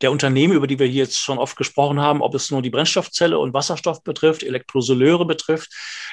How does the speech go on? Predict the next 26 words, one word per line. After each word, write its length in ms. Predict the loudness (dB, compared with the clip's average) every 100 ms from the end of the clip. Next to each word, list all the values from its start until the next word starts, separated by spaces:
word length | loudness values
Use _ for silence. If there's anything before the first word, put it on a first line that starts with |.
| -8
Das 160 | -2
heißt, 360 | 2 2 0 -6 -20 -20 -20 _
ich 60 | -2
gehe 80 | 0
davon 240 | 2 -2
aus, 340 | 0 0 0 -4
dass 160 | -6
hier 180 | -2 0
sehr 200 | 0 -2
viele 260 | -2 -4 -4
Fusionen, 760 | -4 -4 2 2 4 0 -6 _ -20 _
Joint 200 | 0 2
Ventures, 720 | 2 0 0 -2 -2 -4 -6 -4
Übernahmen 680 | 2 4 4 2 0 -4 -10 -20 -20 _ _
et 100 | -6
cetera 400 | 0 2 2 0 -2 -18 -6
kommen 300 | 2 4 2
werden. 440 | 2 -2 -2 -6 -8 -12 -4
Und 100 | 0
wenn 120 | 2
da 160 | 4
jetzt, 180 | 2 2
sagen 160 | 0 2
wir 60 |
mal, 120 | 0 0
eine, 340 | 0 -2 -4